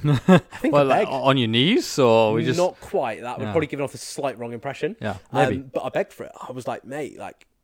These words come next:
Speaker 2: I s-, I need this." Like, and I was like, "What," kind of like, "Whatever it takes." And
Speaker 1: Yeah.
Speaker 2: that's kind of something I'm realizing now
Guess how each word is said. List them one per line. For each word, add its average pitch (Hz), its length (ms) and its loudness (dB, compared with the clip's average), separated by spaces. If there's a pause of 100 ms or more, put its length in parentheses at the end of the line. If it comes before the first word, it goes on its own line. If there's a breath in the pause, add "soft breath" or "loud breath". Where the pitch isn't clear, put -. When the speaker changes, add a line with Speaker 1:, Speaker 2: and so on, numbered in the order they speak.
(340)
Speaker 2:
I 98 80 -14
s-, - 140 -20
I 101 80 -12
need 117 160 -14
this." - 320 -20
Like, 87 320 -14 (680)
and 101 80 -10
I 104 80 -4
was 98 100 -8
like, 92 320 -10
"What," 120 520 -6
kind 123 140 -10
of 101 60 -8
like, 98 120 -8 (140)
"Whatever 104 380 -8
it - 80 -16
takes." - 520 -12
And 117 100 -8
Speaker 1:
Yeah. 110 80 -2
Speaker 2:
that's 98 140 -10
kind 131 160 -8
of 113 80 -12
something 113 200 -10
I'm 110 540 -10 (180)
realizing 98 640 -12
now 131 340 -6